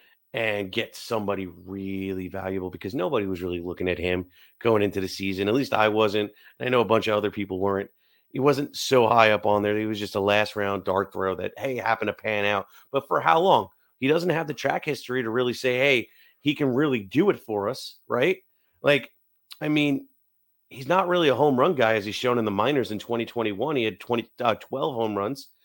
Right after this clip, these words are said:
Uh, in nineteen, he had eight. He doesn't really steal bases. I mean, in twenty twenty-one, he had nineteen, but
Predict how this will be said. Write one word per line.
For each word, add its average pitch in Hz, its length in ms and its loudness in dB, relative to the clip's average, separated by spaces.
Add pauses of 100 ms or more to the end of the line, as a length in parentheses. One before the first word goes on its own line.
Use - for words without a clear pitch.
(380)
Uh, 123 280 4
in 113 100 0
nineteen, 139 460 2
he 113 120 4
had 110 120 0 (120)
eight. 147 340 -4 (720)
He 147 120 -2
doesn't 180 260 0
really 147 280 4
steal - 400 -2
bases. 135 540 -4
I 131 60 2
mean, 127 160 2
in 120 100 0
twenty 156 280 -4
twenty-one, 151 420 0
he 135 80 2
had 120 140 2
nineteen, 131 800 -2 (500)
but 131 320 2